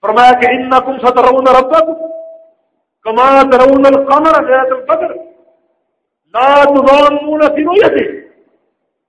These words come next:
تم اپنے پروردگار کو جیسے اس چودھویں کے چاند کو دیکھ رہے اور کوئی تکلیف نہیں ہو،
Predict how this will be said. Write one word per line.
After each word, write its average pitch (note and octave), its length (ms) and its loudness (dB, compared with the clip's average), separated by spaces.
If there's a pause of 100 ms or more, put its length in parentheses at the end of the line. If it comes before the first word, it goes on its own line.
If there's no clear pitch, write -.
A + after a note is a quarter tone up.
(880)
تم C4 140 -10
اپنے G#3+ 260 -4
پروردگار F#3+ 580 -2
کو F#3 220 -8 (1400)
جیسے A3 320 0
اس - 60 -2
چودھویں B3+ 500 0
کے A3 120 0
چاند A3+ 280 0
کو G3+ 120 0
دیکھ - 260 -6
رہے - 80 -18 (880)
اور F#3 100 -6
کوئی A#3 320 0
تکلیف B3 280 0
نہیں B3 220 -6
ہو، C#3 80 -14